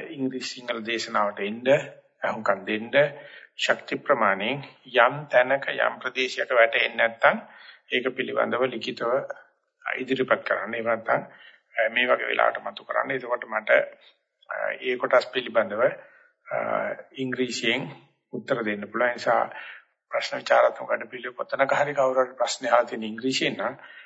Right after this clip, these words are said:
අ, මම උත්සාහ කරනවා ඒක ඉංග්‍රීසි මාධ්‍යයෙන්ම උත්තර දෙන්න.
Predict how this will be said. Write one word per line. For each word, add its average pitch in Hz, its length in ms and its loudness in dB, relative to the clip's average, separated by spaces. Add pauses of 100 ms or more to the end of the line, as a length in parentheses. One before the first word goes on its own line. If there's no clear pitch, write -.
(200)
අ, - 160 -6
මම 117 760 -6 (120)
උත්සාහ - 420 -4
කරනවා 113 340 2
ඒක 117 100 -2
ඉංග්‍රීසි 117 340 -8
මාධ්‍යයෙන්ම 110 520 0 (340)
උත්තර - 320 -4
දෙන්න. 90 260 -10